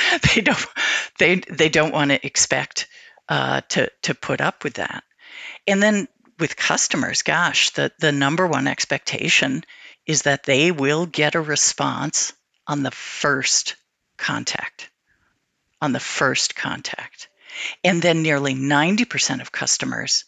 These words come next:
they'll, they'll leave a company, they'll leave a brand after only two poor customer experiences. So the stakes are just super, super high.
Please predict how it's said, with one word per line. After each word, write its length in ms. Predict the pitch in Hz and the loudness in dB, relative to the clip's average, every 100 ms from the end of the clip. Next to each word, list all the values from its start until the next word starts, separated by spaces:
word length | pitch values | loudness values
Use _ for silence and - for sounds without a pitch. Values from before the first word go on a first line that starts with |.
| _ - - - | _ -20 -20 -6
they'll, 160 | - 160 - | 0 0 -2
they'll 220 | 147 156 190 | -2 0 0
leave 320 | 180 180 202 | 0 0 0
a 60 | |
company, 440 | 156 - - - 139 | -4 -4 -6 -6 -4
they'll 160 | 147 | -2
leave 300 | 156 165 147 | -2 -2 -4
a 60 | 160 | -6
brand 480 | - 117 - - - - - - _ | -6 -8 -8 -12 -16 -18 -20 -20 _
after 320 | - 147 - 147 | -4 -2 -2 -2
only 440 | - 190 202 180 147 | -2 -2 -2 -4 -4
two 600 | - - 233 269 262 - - _ _ _ _ | -2 -2 0 0 0 -6 -12 _ _ _ _
poor 580 | - - 170 160 156 151 - | -14 -4 0 2 0 -4 -10
customer 580 | - - 131 - 135 127 - | -8 -4 -2 -2 -2 -6 -8
experiences. 840 | 143 - - - - - - - - | -6 -4 -4 -6 -8 -10 -6 -4 0
So 200 | - 175 | 2 4
the 80 | 160 | 4
stakes 580 | - - 320 311 - | 2 2 0 0 0
are 100 | 202 | 0
just 440 | 165 180 151 - - - - - _ _ | 0 0 0 -2 -6 -16 -20 -20 _ _
super, 720 | - - - - - 277 170 | 0 2 2 2 2 0 0
super 340 | 165 147 - | 2 0 -2
high. 360 | 131 170 - - | -2 -2 -2 -4